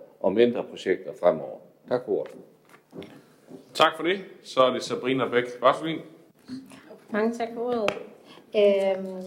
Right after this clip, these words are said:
Speaker 3: jeg har taget forbehold på vegne af Nye Borgerlige for, øh, stykke tre, og det har jeg, fordi at, øh, mere end halvdelen af det her ansøgte projektområde, det er udlagt til råstof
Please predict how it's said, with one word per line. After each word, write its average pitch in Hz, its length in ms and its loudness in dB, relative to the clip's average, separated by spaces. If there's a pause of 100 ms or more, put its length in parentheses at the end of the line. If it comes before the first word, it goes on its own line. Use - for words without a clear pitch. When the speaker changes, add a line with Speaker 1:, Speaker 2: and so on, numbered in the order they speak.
(120)
Speaker 3:
jeg 240 100 4
har 254 160 2
taget 220 200 2
forbehold 254 480 2
på 233 60 -12
vegne 220 300 -2
af 254 60 -4
Nye 226 160 -4
Borgerlige 220 480 0 (120)
for, 170 440 -2
øh, 165 180 -8
stykke - 360 -8
tre, 254 400 -4
og 240 80 0
det 254 100 0
har 254 240 -4
jeg, 180 160 0 (580)
fordi 320 540 2 (160)
at, 208 380 4
øh, 202 320 4
mere 247 140 2
end 240 80 -4
halvdelen 233 520 0
af 208 100 -4
det 214 140 -2
her 208 320 -2
ansøgte 226 420 -4
projektområde, 196 680 -2
det 233 80 2
er 208 60 4
udlagt 202 400 0
til 180 140 -6
råstof 185 520 -2